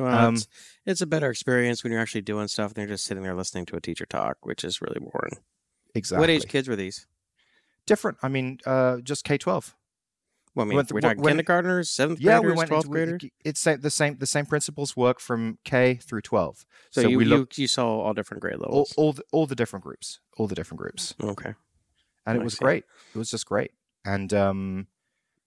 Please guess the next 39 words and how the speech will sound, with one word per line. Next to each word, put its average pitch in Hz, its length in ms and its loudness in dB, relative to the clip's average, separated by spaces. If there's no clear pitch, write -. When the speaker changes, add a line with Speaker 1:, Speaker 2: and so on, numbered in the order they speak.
Speaker 2:
uh, 104 240 0
I'm 123 220 0
just 143 300 0
<laughs> 131 100 2
like, - 200 -2
just 131 380 0
like, 107 320 0
"Oh, 117 200 2
I 143 60 -2
wish 208 280 0
I'd 185 140 6
have 160 180 -2
just - 240 -4
been 131 140 -2
able 143 180 0
to 113 140 -4
see 165 320 -2
this - 240 -6
earlier," 98 340 -4
you 71 160 -18
know? 85 180 -16
So 123 300 4
it 120 160 -4
was 120 200 -6
really 143 400 0
inspiring 110 600 -2
to - 80 -10
see 131 300 0
it. 101 180 2
And, 101 260 -6
um, 101 480 -2
Speaker 1:
Well, 131 120 -2
that's 151 160 -2
why 135 100 2
it's 120 120 -2
important 104 460 -4
to 104 240 -4
see, 110 460 2
uh, 92 320 -4